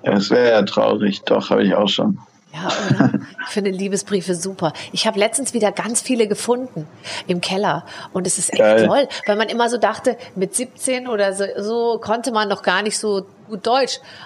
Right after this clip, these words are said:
Speaker 2: Aber, äh, <laughs> ist doch
Speaker 1: <laughs>
Speaker 2: erstaunlich, was man irgendwie so, wenn man ganz jung ist, irgendwie schon so zustande bringt, finde ich. Eigentlich, ehrlich gesagt, fast mehr als
Speaker 1: Voll.
Speaker 2: heute. Heute würde ich mich viele Sachen gar nicht mehr so trauen.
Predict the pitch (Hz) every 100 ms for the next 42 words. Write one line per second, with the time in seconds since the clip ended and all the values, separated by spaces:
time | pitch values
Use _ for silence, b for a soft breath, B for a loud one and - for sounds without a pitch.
0 | - 202 208 202 - 214 214 208 - 807
1 | 698 679 427 - - - 254 196 196 285
2 | - 202 214 294 427 - B B 320 339
3 | 370 330 349 339 330 330 311 311 254 277
4 | 285 262 285 - 247 339 427 - 359 359
5 | - 330 339 - 330 339 453 453 - 175
6 | 156 - 156 151 - - - - 190 214
7 | - - 240 - 277 294 - 269 208 208
8 | 233 240 240 302 - 202 240 226 240 226
9 | 220 247 247 254 226 220 214 233 208 -
10 | 180 247 370